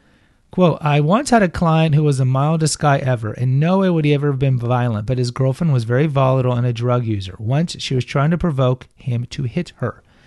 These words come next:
When he wouldn't respond, she raked her fingernails against his face.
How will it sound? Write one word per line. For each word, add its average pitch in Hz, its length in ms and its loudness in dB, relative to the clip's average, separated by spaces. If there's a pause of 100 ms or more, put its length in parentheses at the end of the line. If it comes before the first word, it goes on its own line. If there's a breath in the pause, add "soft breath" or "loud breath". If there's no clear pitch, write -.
(200 soft breath)
When 123 120 -2
he 117 80 0
wouldn't 156 280 4
respond, 131 500 0
she - 160 -4
raked 123 380 -2
her 180 100 0
fingernails 127 720 -2
against 123 500 -6
his 120 380 -6
face. - 560 -4